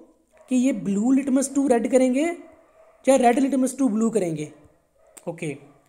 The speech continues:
बेसिक है, तो ये आपको याद है, क्लियर हो गया होगा, ये करेंगे रेड लिटमस टू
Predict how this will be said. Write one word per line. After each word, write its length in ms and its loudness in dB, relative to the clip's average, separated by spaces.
बेसिक 380 -2
है, 280 -8
तो 60 -2
ये 160 4
आपको 640 -2
याद 340 -2
है, 60 0
क्लियर 280 -2
हो 100 4
गया 120 2
होगा, 360 0
ये 80 0
करेंगे 420 0
रेड 320 -2
लिटमस 460 -4
टू 340 -2